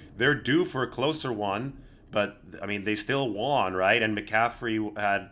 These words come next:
an even more impactful role in this victory. And the reason he had to have that impactful role was because the forty-niners defense, uh, laid down a stinker. It wasn't a good game,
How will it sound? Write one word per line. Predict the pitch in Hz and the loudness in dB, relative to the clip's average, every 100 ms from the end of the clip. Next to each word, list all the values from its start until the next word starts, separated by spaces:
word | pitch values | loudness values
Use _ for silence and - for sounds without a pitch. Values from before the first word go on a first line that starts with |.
| - | -8
an | 104 | -6
even | 98 110 107 98 | -6 -6 -4 -4
more | 101 110 107 104 98 - - - | -4 -2 0 -2 -4 -14 -20 -8
impactful | 113 104 - 104 107 - 104 92 | -2 -2 2 2 2 -2 -6 -2
role | 95 98 90 85 92 | -2 0 -2 -2 -4
in | 101 98 | -4 -4
this | 87 | -4
victory. | 95 104 - 113 | -4 -6 -2 -2
And | 117 | 0
the | 123 | 2
reason | 160 139 | 2 2
he | 131 | 2
had | 120 143 | 6 6
to | 139 | 6
have | 127 113 | 4 4
that | 120 | 2
impactful | 120 110 107 - 117 | 0 0 0 -2 -6
role | 110 110 110 | -2 0 0
was | 107 104 - - - - - | -2 -4 -8 -18 -20 -14 -6
because | 107 120 107 | -2 0 -2
the | 110 | -4
forty-niners | 113 113 110 107 104 | -2 0 2 2 0
defense, | 98 98 104 98 87 - - | -4 -8 -2 -2 -2 -6 -6
uh, | 95 | -2
laid | 104 101 | 0 0
down | 98 98 | 2 0
a | 87 | -2
stinker. | - - 95 87 85 | -6 -6 -6 -6 -6
It | |
wasn't | 82 120 139 | 0 0 0
a | 139 | 0
good | 135 120 | -2 0
game, | 117 120 120 117 | 2 2 0 -6